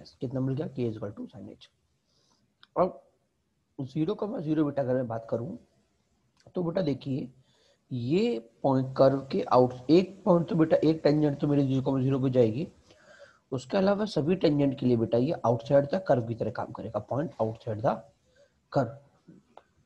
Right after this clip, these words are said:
और अगर point outside द curve होगा तो बेटा मैं जानता हूँ dy upon dx बेटा मुझे देगा वाई टू minus y one upon x टू माइनस एक्स वन, देगा नहीं देगा?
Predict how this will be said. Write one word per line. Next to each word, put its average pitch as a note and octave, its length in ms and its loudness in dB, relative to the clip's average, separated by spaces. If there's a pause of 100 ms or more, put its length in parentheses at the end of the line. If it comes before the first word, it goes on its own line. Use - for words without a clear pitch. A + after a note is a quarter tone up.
(1800)
और D#3+ 200 -2
अगर G3 200 4
point - 280 2
outside D3+ 340 2
द D#3 180 0
curve C#3+ 140 2
होगा A#2+ 220 0
तो A2+ 120 -4
बेटा B2 180 -4
मैं B2 180 -6
जानता G#2+ 320 -8
हूँ E3+ 220 -10
dy A#2 180 -6
upon G#2+ 340 -8
dx G#2+ 340 -10
बेटा A#2 200 -8
मुझे A2 220 -8
देगा G#2+ 240 -10 (800)
वाई A2+ 140 -4
टू C#3+ 140 -6
minus B2 380 -4
y G#2 120 -4
one B2 180 -8
upon G#2+ 260 -6
x - 180 -12
टू A2 80 -4
माइनस F#2 320 -8
एक्स - 180 -12
वन, G#2+ 80 -6
देगा A2 200 -2
नहीं A#2+ 120 -2
देगा? A#2 280 -4